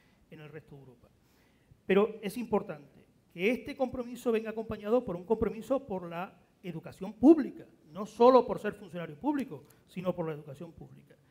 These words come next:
Yo he tenido oportunidad en estos últimos meses, mientras elaborábamos el programa electoral, de venir con frecuencia a Madrid.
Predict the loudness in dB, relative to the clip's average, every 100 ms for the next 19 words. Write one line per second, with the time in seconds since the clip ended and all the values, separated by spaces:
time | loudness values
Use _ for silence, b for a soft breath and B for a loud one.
0 | b b b 8 10 10 6 2 2 4
1 | 2 -4 -4 2 4 2 -2 -6 -6 -6
2 | -8 -12 -14 -8 -8 -6 -12 -14 -16 -12
3 | -8 0 0 0 -8 -8 -8 -8 -12 -6
4 | -2 -2 -4 b b _ -6 -2 2 2
5 | 2 0 -4 -6 -10 -12 -14 -18